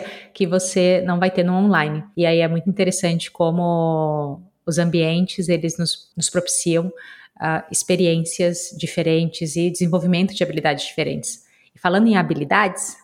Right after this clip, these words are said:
eu sei que você já tinha citado algumas habilidades que as pessoas têm que ter, e eu queria aprofundar um pouco mais sobre essas habilidades não técnicas, as soft skills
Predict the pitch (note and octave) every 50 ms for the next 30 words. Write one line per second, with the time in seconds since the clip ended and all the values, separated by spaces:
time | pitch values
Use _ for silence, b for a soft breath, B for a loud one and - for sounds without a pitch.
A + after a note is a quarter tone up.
0 | _ - - E3+ - - F3 F3 - F#3 F3+ - - F3+ F3+ - G3 F#3 F3 -
1 | F#3+ - F3+ E3 D3+ E3+ E3 D#3+ - F3+ G3+ A3 G3+ G#3 D#3+ D3 D3 D#3+ D#3 D#3
2 | D#3 D3+ - - D3 - - D3+ - E3 D#3+ D3+ - - D3+ - - - F3+ G3+
3 | A3 A3+ G#3+ - - _ _ _ - - F#3 F3+ F3+ F3+ F#3+ F3 F3+ F3+ F#3 F3+
4 | F3+ F3+ E3 - - - - E3+ - F3+ E3+ E3 F3+ F3 F#3 F#3 F#3 F3 E3 E3+
5 | F3 - - F#3+ F3+ E3+ E3+ F3 E3+ E3+ E3+ - - F#3 F3 F3 F3 E3+ - -
6 | - G3 E3+ F3+ F#3 F3+ G3 F#3+ F#3+ - A3 G#3+ A3 A3 - - G3+ F3+ D#3+ -
7 | E3+ E3 D3 - D3 D#3+ D#3+ - - G3+ G#3+ A3 G#3+ - G3 F#3 - - - F3+
8 | E3+ D#3+ D#3+ D#3+ - - - b b